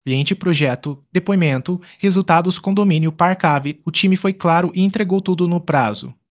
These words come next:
Prazo cumprido, conforto e funcionalidade melhorados, estúdio moderna, arquitetura, a equipe ouviu nossas necessidades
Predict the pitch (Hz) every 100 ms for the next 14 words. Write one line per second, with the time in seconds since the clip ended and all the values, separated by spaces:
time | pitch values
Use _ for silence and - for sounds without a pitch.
0 | _ - 127 135 156 190 190 131 104 -
1 | _ _ - 160 - 175 160 156 - 131
2 | - 156 180 214 220 185 151 151 170 175
3 | 165 165 165 156 170 - 180 175 165 139
4 | 147 180 180 180 - 196 190 190 196 -
5 | - 185 180 180 196 160 185 185 185 160
6 | 160 214 196 170 120 120 123 -